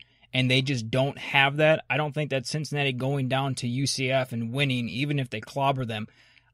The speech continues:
I don't think that would be enough, even under this scenario. I think there's a path for Cincinnati, but they need quite a bit of mayhem. I, I'm running through this in my head again. We could have a two-loss Big Twelve champion, but the problem there is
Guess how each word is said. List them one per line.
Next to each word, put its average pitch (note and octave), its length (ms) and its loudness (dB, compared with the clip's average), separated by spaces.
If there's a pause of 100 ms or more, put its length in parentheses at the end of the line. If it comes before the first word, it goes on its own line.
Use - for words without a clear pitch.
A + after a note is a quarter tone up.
I C#3 80 6
don't F3+ 180 2
think E3 180 0
that C#3 140 4
would C3 160 2
be C3 140 2
enough, B2+ 400 0
even D3 280 0
under B2 240 -4
this D3+ 220 4
scenario. A2+ 360 -2
I - 40 -4
think G3 140 2
there's F#3 140 8
a B2+ 60 2
path C3+ 540 0
for F3+ 80 -2
Cincinnati, F3+ 640 2 (500)
but D3+ 120 2
they F#3+ 100 8
need F3 160 6
quite D#3+ 220 6
a D3+ 40 6
bit C3+ 160 2
of B2 60 2
mayhem. C3 480 2
I, B2+ 160 0
I'm D3+ 180 4
running F3+ 200 4
through D#3+ 140 0
this D3 120 2
in C3+ 60 0
my C3 100 0
head E3+ 220 4
again. B2+ 380 0 (560)
We D3+ 160 2
could F3+ 120 6
have D3+ 100 6
a C3+ 60 0
two-loss E3+ 840 6 (500)
Big D#3 220 6
Twelve D#3+ 340 0
champion, B2+ 720 0 (540)
but C#3+ 140 -4
the D3 80 -2
problem F3+ 600 4
there C3 360 4
is G#2 340 -6